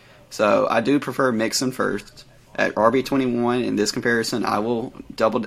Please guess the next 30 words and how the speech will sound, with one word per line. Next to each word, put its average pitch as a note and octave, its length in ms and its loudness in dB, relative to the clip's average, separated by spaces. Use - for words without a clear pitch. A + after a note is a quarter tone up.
I G#2+ 120 4
will C3 200 4
actually B2 260 2
go A2+ 180 2
on C3+ 120 2
Mixon. G#2 380 -2
I'm G#2+ 200 -2
okay B2 220 0
with G2 140 -6
this. G2+ 360 -6
Um, G2+ 440 2
Javonte B2 480 2
Williams, C3 680 -2
I'm G#2+ 140 -2
very C3 280 2
interested C3+ 320 -4
to G#2 80 -4
see A#2+ 160 -4
where A2+ 160 0
he G#2 140 2
lands, G2+ 560 -2
but G2+ 160 -4
I G#2+ 140 0
think B2 300 -4
for - 120 -10
an G#2 80 -6
R G#2+ 160 -2
B A2 100 -4
twenty-four G#2+ 380 -4
price, G#2 580 -2